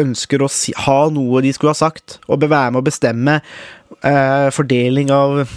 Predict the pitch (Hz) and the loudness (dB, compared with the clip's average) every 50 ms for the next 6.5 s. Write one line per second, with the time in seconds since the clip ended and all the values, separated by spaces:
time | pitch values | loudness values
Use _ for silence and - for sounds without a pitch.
0 | - - - - - 135 135 135 135 135 139 139 139 139 139 139 135 135 135 135 | -16 -18 -14 -4 -2 0 2 2 2 2 2 2 2 4 4 4 2 2 2 2
1 | 139 139 131 135 139 139 135 135 127 147 143 123 123 117 127 135 151 147 135 139 | 2 2 2 2 2 2 0 0 0 0 0 0 0 0 0 0 0 -2 -4 -10
2 | - _ - 131 135 143 147 139 131 123 113 127 147 156 151 139 - - - - | -6 _ 0 0 2 2 0 0 0 0 2 2 0 0 -2 -6 -10 -18 -20 -20
3 | - - - - _ _ - 139 143 147 143 139 139 143 - - - 135 135 135 | -20 -20 -20 -20 _ _ -2 0 2 2 2 2 2 0 0 0 0 0 2 2
4 | 139 139 135 135 139 139 135 139 143 139 - - _ - 117 117 117 120 120 117 | 2 4 4 4 4 2 2 2 0 0 -2 -6 _ -6 -4 -2 -2 0 0 -2
5 | 123 - - 147 139 135 135 131 143 135 135 127 117 113 117 - - - 135 127 | -2 -2 0 0 2 2 2 0 0 0 0 0 0 -2 -4 -6 -4 -2 -2 0
6 | 127 135 143 147 - - 139 139 143 151 | 0 0 0 0 0 -2 -2 0 0 2